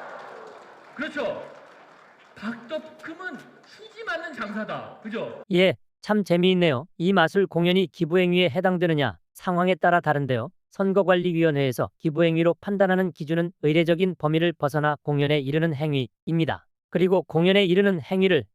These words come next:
Speaker 2: 가수 등 전문 예술인의 축가나 축하 공연, 전문가 수준의 마술 공연, 이렇게 사례를 구체적으로 명시해 놓았습니다.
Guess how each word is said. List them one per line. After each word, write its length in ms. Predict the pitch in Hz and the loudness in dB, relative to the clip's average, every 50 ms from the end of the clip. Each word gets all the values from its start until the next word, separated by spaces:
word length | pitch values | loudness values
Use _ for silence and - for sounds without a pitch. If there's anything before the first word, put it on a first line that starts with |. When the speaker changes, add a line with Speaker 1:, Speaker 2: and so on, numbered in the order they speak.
| _ _ | _ _
Speaker 2:
가수 260 | - 147 147 - 185 165 | -2 0 0 0 0 0
등 200 | 202 208 208 185 | 0 0 0 -2
전문 400 | - - 160 170 185 190 190 165 | -2 -2 0 2 2 0 2 2
예술인의 480 | 143 156 175 - 190 175 180 175 180 165 - | 2 0 0 0 0 0 2 2 2 0 -2
축가나 420 | - - - - 196 180 175 175 - - | -6 -14 -2 0 2 2 2 2 0 -6
축하 260 | - - - - 202 | -14 -16 -2 -2 0
공연, 380 | 180 180 170 147 127 120 165 - _ _ | 0 2 0 0 0 -2 -6 -12 _ _
전문가 460 | _ 147 147 156 165 180 180 175 180 165 | _ 0 0 2 2 2 4 4 2 2
수준의 340 | - 160 170 170 170 165 | 2 -2 -2 0 0 2
마술 340 | 143 127 127 135 - 165 151 | 2 2 0 0 0 -2 -2
공연, 340 | 139 151 147 143 151 160 160 - _ _ _ | 0 0 0 0 0 -2 -4 -10 _ _ _
이렇게 380 | 165 165 180 160 - 185 165 | 0 0 0 2 2 0 -2
사례를 440 | - - - 180 170 165 175 190 175 - | -2 -2 -4 -2 0 0 0 0 -2 -2
구체적으로 600 | - 160 - - 180 156 165 160 151 170 175 - - | -8 -10 -4 -2 0 0 0 0 2 0 0 0 0
명시해 440 | 120 131 139 143 - - 151 143 | -2 -2 -2 -2 -2 0 0 0
놓았습니다. 580 | 131 131 131 123 - - 123 110 95 80 - _ | 0 0 -2 -2 -4 -6 -10 -12 -12 -14 -18 _